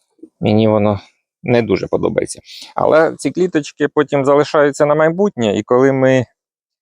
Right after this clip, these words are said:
е, в себе міняємо маток, ми використовуємо саме ці кліточки. Ми цю пластинку перерізаємо пополам і закриваємо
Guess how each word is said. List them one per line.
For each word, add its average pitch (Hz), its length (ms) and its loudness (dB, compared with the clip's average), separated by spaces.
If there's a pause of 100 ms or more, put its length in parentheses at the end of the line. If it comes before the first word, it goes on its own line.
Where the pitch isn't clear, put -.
(340)
е, 107 160 2
в 107 60 -4
себе 131 320 0
міняємо 135 500 2
маток, 135 360 0
ми 139 120 2
використовуємо 131 640 0
саме 127 260 0
ці - 140 -10
кліточки. - 580 -6 (300)
Ми 123 200 2
цю 123 160 -2
пластинку 123 520 -2
перерізаємо 127 680 2
пополам 190 480 0 (800)
і 127 480 2 (320)
закриваємо 127 920 0